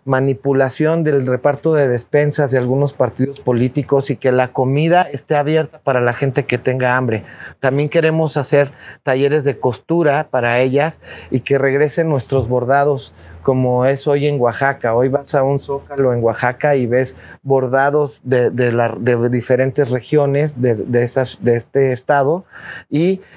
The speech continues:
es lo que quiero, hacer un, un lugar totalmente cultural. Eh, también estoy haciendo, en lugar de poner mi nombre en la publicidad, en las bardas, estamos haciendo, eh, unos murales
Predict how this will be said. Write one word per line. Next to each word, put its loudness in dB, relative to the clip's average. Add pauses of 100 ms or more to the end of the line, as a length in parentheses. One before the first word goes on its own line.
(160)
es 0
lo 2
que -2
quiero, 2
hacer 0
un, 0
un 2
lugar 2
totalmente -4
cultural. 0 (420)
Eh, 2 (240)
también 0
estoy 0
haciendo, 0 (100)
en 0
lugar 2
de 0
poner 0
mi 0
nombre 2
en 0
la -2
publicidad, 0
en 0
las -4
bardas, 0
estamos -2
haciendo, 0 (420)
eh, 2
unos 2
murales 2